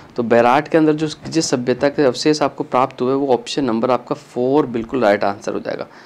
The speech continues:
मौर्यकालीन सभ्यता का अवशेष प्राप्त हुए कांस्टेबल और सेकंड ग्रेड टीचर में, ये आपका सवाल पूछा हुआ है। देखो, मैं बता देता हूँ आपको, सिंधु घाटी सभ्यता प्राग ऐतिहासिक कालीन के समकालीन स्थल में मौर्यकालीन यानी अशोक के शिलालेख एवं मध्यकालीन अवशेष प्राप्त हुए।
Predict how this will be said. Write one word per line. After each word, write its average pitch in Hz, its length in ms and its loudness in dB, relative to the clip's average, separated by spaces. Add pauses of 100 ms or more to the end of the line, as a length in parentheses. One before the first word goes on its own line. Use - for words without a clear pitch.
(360)
मौर्यकालीन 139 760 2
सभ्यता 110 500 -2
का 123 100 -2
अवशेष 120 340 -2
प्राप्त - 380 -4
हुए 120 120 -2
कांस्टेबल 123 560 -2
और 139 100 2
सेकंड 113 360 -2
ग्रेड 117 220 -2
टीचर 107 320 -6
में, 131 100 -6
ये 139 100 -2
आपका 110 300 -2
सवाल 110 400 -4 (100)
पूछा 104 280 -4
हुआ 104 220 -2
है। 104 120 -12 (1080)
देखो, 156 120 2
मैं 180 160 4
बता 123 220 2
देता 113 240 2
हूँ 107 80 2
आपको, 104 160 -6
सिंधु 151 420 4
घाटी 135 340 2
सभ्यता 135 480 0
प्राग 135 420 2
ऐतिहासिक 123 440 -2
कालीन 117 380 2
के 147 100 -4
समकालीन 110 680 0
स्थल 120 280 -2
में 135 140 0
मौर्यकालीन 113 800 2
यानी 135 180 -2
अशोक 123 400 -2
के 123 100 -2
शिलालेख 113 540 0
एवं 127 160 0
मध्यकालीन 110 600 -2
अवशेष 135 420 -2
प्राप्त - 400 0
हुए। 90 100 -8